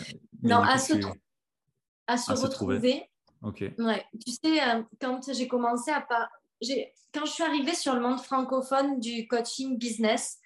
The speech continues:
Speaker 2: je pense que j'ai été une des premières femmes francophones à parler autant d'argent, peut-être avec Margot Klein ou, euh... Mais,
Speaker 1: Mhm.
Speaker 2: euh, j'ai vraiment, euh, en tout cas, de celles que je connaissais, personne ne le faisait. Peut-être qu'il y a des gens que je connaissais pas et qui le faisaient, c'est possible.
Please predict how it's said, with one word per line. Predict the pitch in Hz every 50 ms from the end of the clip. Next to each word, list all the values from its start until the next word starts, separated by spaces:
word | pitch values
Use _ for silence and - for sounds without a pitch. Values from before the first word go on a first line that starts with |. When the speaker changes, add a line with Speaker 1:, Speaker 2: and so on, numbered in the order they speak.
| _ - - - _ _ _
Speaker 2:
je | - - -
pense | 285 302 311 311
que | - 269
j'ai | 233 247
été | 240 - 269
une | 269 254 247 220
des | 254 247 247
premières | - - 285 285 277 277 277
femmes | - 294 294 294 285
francophones | - - 269 262 262 254 247 247 294 302 277
à | 247 233
parler | - 240 233 247 247 247
autant | 240 240 - 247 247 247
d'argent, | 240 240 233 233 220 214 214 - - - -
peut-être | - 277 277 - 262
avec | 247 240 240
Margot | 240 240 233 226 226 254 254
Klein | 254 254 269 262 254 254 262 262 262 262 247 226
ou, | 220 220 214
euh... | 208 202 202 208 214 - _ _ _ _ _ _ _ _ _ _ - - - -
Mais, | 214 226 233 -
Speaker 1:
Mhm. | 104 101 101 113 120 - - - _ -
Speaker 2:
euh, | - - - _ _ _ - -
j'ai | 226 262 254
vraiment, | - 254 262 285 330 359 - 359 - - -
euh, | 226 226 226 226 214 214 220 220 208 - - - - - - - - - -
en | 247 254
tout | 247 - -
cas, | 320 320 330 - -
de | 240 214 262
celles | 254 247 311 302 285 -
que | 294 262
je | - -
connaissais, | 262 247 240 240 240 - 277
personne | 269 254 254 247 - 254 240 233 226
ne | 226
le | 214 214 214
faisait. | 208 - 214 196 190 - - -
Peut-être | 233 233 247 240
qu'il | 240 233
y | 214
a |
des | 220
gens | 214 214 220 226 220
que | 240
je | 220 -
connaissais | - 220 208 214 202 - 220 220
pas | 240 233 233
et | 226 233
qui | - 220
le | 214 214 214
faisaient, | - - 240 240
c'est | 233 - - -
possible. | - 208 - - - 233 214